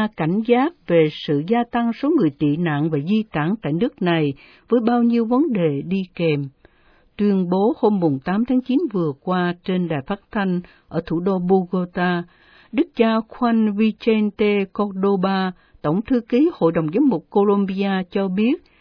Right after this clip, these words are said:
theo thống kê của giáo hội, có tới ba triệu tám trăm ngàn người tị nạn trên toàn quốc. Nhiều người bị trục xuất vì các nhóm dân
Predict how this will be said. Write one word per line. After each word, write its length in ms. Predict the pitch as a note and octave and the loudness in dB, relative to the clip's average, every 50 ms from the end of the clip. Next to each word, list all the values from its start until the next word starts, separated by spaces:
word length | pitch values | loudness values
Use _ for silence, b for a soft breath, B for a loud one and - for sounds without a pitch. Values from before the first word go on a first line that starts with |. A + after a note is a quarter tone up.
| b b b b b | b b b b b
theo 240 | - B3+ B3 A#3 B3 B3 - | -2 0 0 0 0 -2 -2
thống 180 | - B3+ B3+ D#4+ F4+ - | 0 0 0 0 0 0
kê 260 | - B3 A#3 A#3 A3+ A3 | 2 4 4 4 4 2
của 260 | A3+ - D#3+ D3+ F3 | 0 -2 -2 0 0
giáo 240 | F#3+ A3 A#3 - D#4+ - - | 0 0 -2 -2 -4 -4 -2
hội, 320 | E3+ D3+ D3+ D3 D3 E3 b b b b b b b | 0 0 2 2 0 -2 b b b b b b b
có 160 | - A#3 C4+ C4+ - | -4 -4 -2 0 0
tới 100 | B3 C#4+ D#4+ - A#3 | 0 0 2 0 0
ba 180 | B3 B3 B3 A#3+ - - | -2 -2 -2 -4 -6 -4
triệu 280 | - D#3 D3+ D#3 D#3+ F3 - | -2 0 0 0 -2 -4 -4
tám 200 | A3 A3 C4 D4 - C4 | -2 0 0 0 0 0
trăm 160 | A#3+ A#3 G#3 | -2 0 0
ngàn 220 | F3 D#3 D3+ D#3 | 0 0 0 0
người 220 | D3+ D#3+ D#3+ D3+ C#3 - - | 0 0 0 0 0 -2 -2
tị 160 | D3+ D3 D3+ | -2 0 0
nạn 360 | F3 F3 E3 D3+ D3+ D3 D#3+ E3+ _ | -2 -2 -2 -2 -2 -2 -4 -4 _
trên 220 | - G3 F#3+ F#3 F3 F3 | -4 -2 -2 -2 -2 -2
toàn 180 | - F3 D3+ C#3 C3+ C3+ _ | 0 0 0 0 -2 -4 _
quốc. 200 | - A3+ D#4 - b b b b b b b b b b b b | 0 0 0 0 b b b b b b b b b b b b
Nhiều 200 | F#3+ G3 G3 F#3+ | 0 2 2 2
người 340 | F3+ F3 F#3 F#3+ F#3 F3+ F3 | 2 2 2 4 4 4 2
bị 140 | D#3+ E3+ F3 F3 - | 2 0 0 0 -2
trục 100 | F3+ F3+ - | -6 -6 -6
xuất 380 | - - F#4+ A#4+ - - _ | -4 -2 -2 -2 -2 -4 _
vì 100 | - D#3 | -4 -2
các 200 | - - G#3+ C#4+ - | -2 -2 -6 -4 0
nhóm 180 | B3+ A#3 A#3 C4 E4+ D#4 | 0 2 2 2 2 2
dân 200 | A#3 A#3+ A3+ G#3+ | 2 2 2 0